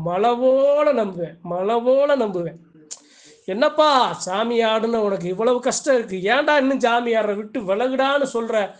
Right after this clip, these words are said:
அந்த சொல்லு கூட நான் விட்டு, விட்டு விலக மாட்டேன். தெய்வம் என்னை காக்கலாட்டினாலும் பரவாயில்ல, என் மேல இருக்கிற சாமி, மலையம்புட்டு சாமி, உண்மையான சாமி இருக்கு அப்படின்னு இத்துணை கஷ்டங்களையும் நான்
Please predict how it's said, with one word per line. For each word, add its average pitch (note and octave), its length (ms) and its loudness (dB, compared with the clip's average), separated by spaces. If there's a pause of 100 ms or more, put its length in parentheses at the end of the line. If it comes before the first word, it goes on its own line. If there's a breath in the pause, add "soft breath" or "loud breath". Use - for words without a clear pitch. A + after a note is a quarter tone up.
(440 loud breath)
அந்த A#3 480 2
சொல்லு C4 380 0
கூட C4 180 0
நான் G#3+ 240 0
விட்டு, G#3+ 160 -6
விட்டு G#3+ 240 -4
விலக B3+ 240 4
மாட்டேன். G3 300 -4 (1080 soft breath)
தெய்வம் C#4 340 2
என்னை C4 260 4
காக்கலாட்டினாலும் C4+ 840 2
பரவாயில்ல, A#3+ 360 2
என் A#3 180 -2
மேல A#3+ 220 -2
இருக்கிற A3 320 -4
சாமி, A3+ 520 -2
மலையம்புட்டு A3+ 640 -2
சாமி, A3+ 320 -2
உண்மையான B3 800 0
சாமி A3 380 -4
இருக்கு A3+ 500 -4
அப்படின்னு G#3 640 -4 (580 soft breath)
இத்துணை C4 720 0
கஷ்டங்களையும் B3 800 0
நான் F#3 240 -4